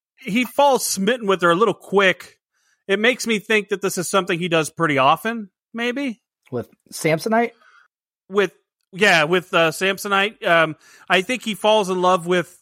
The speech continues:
Speaker 1: like, his passengers or just random women often. It feels like this is
Speaker 2: Um,
Speaker 1: something he might do.
Speaker 2: I don't know if it's he falls in love with them that qu-, I think he's, it's a numbers game, and he is just throwing darts,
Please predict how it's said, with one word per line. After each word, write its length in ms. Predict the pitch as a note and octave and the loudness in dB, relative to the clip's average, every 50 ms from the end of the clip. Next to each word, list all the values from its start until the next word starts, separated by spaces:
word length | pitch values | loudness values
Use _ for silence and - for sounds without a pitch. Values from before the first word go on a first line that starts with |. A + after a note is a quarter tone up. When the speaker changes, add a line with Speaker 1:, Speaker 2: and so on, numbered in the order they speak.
| _ | _
Speaker 1:
like, 340 | F#3 F3 E3 D#3 D3 _ - - | -4 -2 -2 -2 -4 _ -14 -10
his 240 | F#3 D3+ F3 D3+ - | -4 -2 -2 -2 -4
passengers 680 | - - - D#3+ E3 F3+ - - E3+ F3 F3+ F3+ E3+ D#3 | -6 -4 0 0 0 0 -2 -6 -6 -4 -4 -4 -2 -2
or 120 | D3 C3 | -4 -4
just 260 | B2+ D3+ D3+ - - | -4 -6 -10 -10 -8
random 380 | D3 D3+ D3+ D#3+ D#3+ E3 D3+ C#3+ | -4 -2 0 0 0 -2 -4 -4
women 320 | D3 D#3+ E3+ E3 D3+ C#3+ | -4 -4 -4 -4 -4 -4
often. 400 | D3+ C#3 C#3+ D#3 D3 - D3 B2 | -2 0 0 0 0 -2 -6 -10
It 100 | C3 D3 | -12 -12
feels 520 | - - F3+ F#3 F#3 F3+ E3+ D#3+ - - - _ _ _ _ _ - - - - _ - | -8 -4 0 2 2 2 2 0 -2 -6 -16 _ _ _ _ _ -20 -20 -20 -20 _ -2
like 160 | E3 D#3 C#3+ - | -2 -2 0 2
this 100 | F#3+ F3+ | 2 4
is 80 | F#3+ | 4
Speaker 2:
Um, 80 | F#3 F3+ | 4 4
Speaker 1:
something 240 | F#3 F3 F3+ E3 C#3+ | 2 2 0 -2 -2
he 120 | F3 F3+ | -2 -2
might 260 | D#3+ D3+ D3+ C#3+ A#2 - | 0 0 -2 -2 -4 -6
do. 300 | C3+ C3 A#2+ G2+ - _ _ _ _ _ _ _ _ - _ _ _ _ _ - | -4 -4 -4 -6 -8 _ _ _ _ _ _ _ _ -20 _ _ _ _ _ -2
Speaker 2:
I 100 | C#3+ F3+ | 0 2
don't 140 | A3+ A#3+ G3 | 2 2 2
know 260 | E3+ D#3+ D#3+ E3 G3+ | 2 2 2 2 0
if 220 | - C#3+ C3 B2 - | -2 -6 -6 -4 -6
it's 380 | B2+ A#2 - - - - - _ _ _ _ _ _ _ _ _ - | -8 -8 -8 -12 -16 -18 -20 _ _ _ _ _ _ _ _ _ -12
he 140 | B2+ C3 B2 | -10 -10 -8
falls 380 | - - B2+ A#2 A#2+ A#2+ - | -6 -2 -2 -2 -2 -2 -6
in 80 | A#2+ G#2+ | -8 -6
love 160 | G#2 G#2 G2+ | -6 -6 -8
with 100 | B2 A#2+ | -8 -10
them 160 | - C3+ C3+ | -10 -8 -8
that 160 | C3+ C3 B2 - | -6 -6 -8 -10
qu-, 100 | - - | -12 -12
I 80 | - A#2+ | -12 -10
think 200 | - - F3+ - | -6 -6 -8 -6
he's, 300 | - - E3 C#3+ - - | -4 -4 -4 -4 -6 -8
it's 160 | - B2+ - - | -12 -10 -8 -6
a 60 | B2 | -6
numbers 400 | A#2+ A2+ A#2 A2+ B2+ C#3 C#3 C3+ | -4 -4 -4 -4 -2 -4 -4 -4
game, 360 | C#3+ D3+ D3+ D#3 D#3 D#3+ - _ _ _ _ _ - - _ _ _ _ _ _ _ _ - | -6 -6 -4 -4 -6 -6 -8 _ _ _ _ _ -20 -20 _ _ _ _ _ _ _ _ -8
and 200 | C3 C3+ C#3+ C#3 | -6 -4 -4 -4
he 220 | - F#3 F#3 G3+ | -4 -2 0 0
is 140 | G3+ F#3+ - | 0 0 0
just 220 | F#3+ D#3 - - | -2 -4 -4 -4
throwing 460 | - E3 F3 F3+ F3 D#3+ D3 B2 G#2+ - | 0 2 2 4 2 2 -2 -6 -6 -2
darts, 600 | D#3+ D3 E3 F#3+ G#3+ - - - - - - - | 0 2 2 2 0 -2 -6 -10 -8 -8 -10 -12